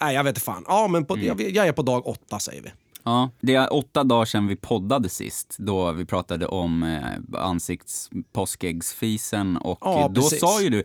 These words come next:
Speaker 2: jag tänkte faktiskt att vi börjar där, för att där och då i det avsnittet, du hade lite rethosta då.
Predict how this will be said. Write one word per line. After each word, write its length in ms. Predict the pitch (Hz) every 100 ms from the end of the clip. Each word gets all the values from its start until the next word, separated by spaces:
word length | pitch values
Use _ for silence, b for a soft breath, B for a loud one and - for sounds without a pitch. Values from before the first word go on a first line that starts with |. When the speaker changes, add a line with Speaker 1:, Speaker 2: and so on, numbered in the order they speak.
| B B
Speaker 2:
jag 220 | 131 147
tänkte 260 | 220 190 196
faktiskt 240 | 147 -
att 100 | 104
vi 120 | 107
börjar 400 | 123 151 139 190
där, 380 | 151 165 76 107 B B B
för 120 | -
att 240 | 113 107 -
där 280 | 180 175
och 80 | 135
då 300 | 147 139 101 -
i 180 | 139
det 140 | 107 98
avsnittet, 640 | 104 98 - 151 - 90
du 120 | 120
hade 200 | 151 139
lite 400 | 113 135 135 -
rethosta 600 | 156 147 110 160 165 -
då. 240 | 113 -